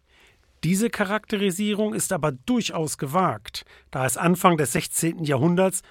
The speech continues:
noch gar keine moderne Bourgeoisie gab und es feudal abhängige Bauern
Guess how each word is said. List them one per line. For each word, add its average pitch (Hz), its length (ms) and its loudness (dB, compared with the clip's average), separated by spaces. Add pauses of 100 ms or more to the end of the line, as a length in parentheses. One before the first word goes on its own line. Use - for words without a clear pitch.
(120)
noch 160 200 -2
gar 175 180 6
keine 165 260 4
moderne 156 460 2
Bourgeoisie 139 580 -4
gab 185 480 -2 (640)
und 160 160 -6
es - 140 -4
feudal 185 600 2
abhängige 196 560 0
Bauern 156 640 2